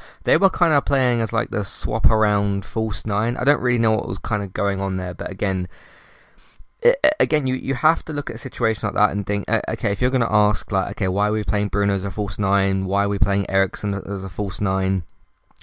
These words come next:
Why have we not got a striker on the pitch?" It's because Martial is injured, Ronaldo doesn't wanna be here, and we don't have anybody else. Why do we not have anybody else? Because we didn't buy anybody else.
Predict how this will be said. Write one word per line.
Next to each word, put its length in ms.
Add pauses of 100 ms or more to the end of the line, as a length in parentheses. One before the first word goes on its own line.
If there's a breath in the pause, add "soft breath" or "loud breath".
Why 140
have 100
we 100
not 140
got 140
a 40
striker 380
on 80
the 60
pitch?" 400 (460 loud breath)
It's 180
because 280
Martial 420
is 160
injured, 460 (240 soft breath)
Ronaldo 360
doesn't 260
wanna 180
be 160
here, 160
and 120
we 60
don't 200
have 180
anybody 400
else. 240
Why 140
do 100
we 40
not 140
have 160
anybody 360
else? 180
Because 280
we 120
didn't 260
buy 200
anybody 440
else. 420